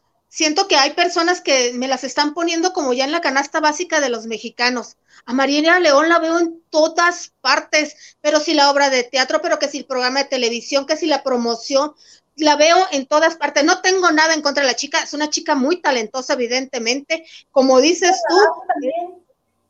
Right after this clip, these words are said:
Speaker 1: Agradable, pero donde se, está en todas partes.
Speaker 2: Sobreexpuesta.
Speaker 1: También, ¿verdad? Mándeme.
Speaker 2: Sobreexpuesta, te digo, le va a pasar el, el, lo que a Eugenio Derbez.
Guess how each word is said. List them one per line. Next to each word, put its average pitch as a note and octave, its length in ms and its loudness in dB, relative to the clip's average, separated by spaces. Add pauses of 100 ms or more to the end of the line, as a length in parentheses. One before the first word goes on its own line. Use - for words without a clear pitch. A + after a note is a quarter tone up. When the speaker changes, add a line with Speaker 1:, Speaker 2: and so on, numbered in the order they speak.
(220)
Speaker 1:
Agradable, F4 680 4
pero A4+ 200 2
donde F4+ 240 0
se, F#4+ 160 -6
está F4 160 0
en F4+ 80 -2
todas B4+ 320 -2
partes. C5+ 800 2 (800)
Speaker 2:
Sobreexpuesta. B3+ 400 2
Speaker 1:
También, D#4+ 240 4 (160)
¿verdad? F#4 160 2 (1700)
Mándeme. F#4+ 340 0 (800)
Speaker 2:
Sobreexpuesta, D4+ 1000 4
te D#4 100 0
digo, C#4 200 -2
le B3+ 80 2
va B3 100 8
a B3+ 80 4
pasar D4+ 320 0
el, C#4+ 200 0
el, A3+ 260 -2
lo G#3+ 320 4
que A3+ 80 -4
a G#3 60 4
Eugenio A#3+ 360 0
Derbez. A#3 440 0